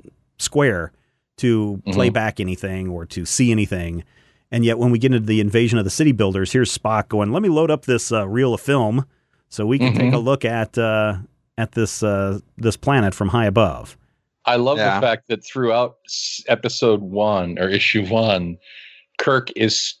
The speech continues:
Speaker 2: talking into his tricorder as though it's the communicator.
Speaker 1: Mm-hmm, mm-hmm.
Speaker 2: That's
Speaker 1: It's
Speaker 2: wonderful. And there, there are some shots of the phasers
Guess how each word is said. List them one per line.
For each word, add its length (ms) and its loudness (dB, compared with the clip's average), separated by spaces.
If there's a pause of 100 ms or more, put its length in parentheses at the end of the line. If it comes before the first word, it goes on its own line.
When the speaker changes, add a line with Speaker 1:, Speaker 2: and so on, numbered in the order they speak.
(120)
Speaker 2:
talking 420 0
into 280 2
his 260 -4
tricorder 720 0
as 200 -2
though 220 2
it's 260 0
the 80 -2
communicator. 720 0
Speaker 1:
Mm-hmm, 400 -6
mm-hmm. 220 -6 (600)
Speaker 2:
That's 240 0
Speaker 1:
It's 60 -10
Speaker 2:
wonderful. 360 2
And 300 2 (400)
there, 320 2
there 220 2
are 40 2
some 240 -2
shots 500 -2
of 140 -2
the 80 2
phasers 960 0